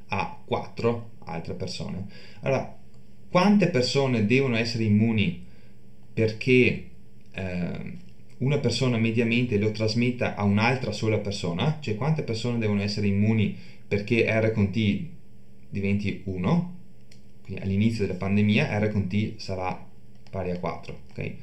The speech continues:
P-, pari a R con zero. Ma poi comincerà a scendere, scendere, scendere, scendere mano a mano che ci sono sempre più persone immuni e a un certo punto R con T diventerà uno, cioè una persona lo trasmetterà mediamente, ripeto,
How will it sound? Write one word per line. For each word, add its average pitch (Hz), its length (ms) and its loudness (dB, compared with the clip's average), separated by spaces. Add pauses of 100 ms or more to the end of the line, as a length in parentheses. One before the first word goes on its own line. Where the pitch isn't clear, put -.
(480)
P-, - 180 -10
pari 95 300 2
a 90 120 2
R 90 100 -2
con 90 160 -4
zero. 82 440 -6
Ma - 80 -6
poi 135 180 2
comincerà 135 360 4
a 120 40 4
scendere, 117 400 4
scendere, 110 300 2
scendere, 110 300 0
scendere 110 360 0
mano 98 220 -2
a 101 40 2
mano 107 400 2 (260)
che 113 200 2
ci 107 100 -4
sono 117 200 0
sempre 113 280 -2
più 107 140 -4
persone 113 340 -2
immuni 165 540 4
e 165 80 2
a 151 40 8
un 127 40 4
certo 143 220 2
punto 156 280 4
R 117 120 4
con 160 180 6
T - 40 0
diventerà 123 560 2
uno, 107 280 2
cioè 123 140 -4
una 95 100 -4
persona 98 480 0
lo 92 80 -2
trasmetterà 127 480 -2
mediamente, 120 720 0
ripeto, 127 540 -2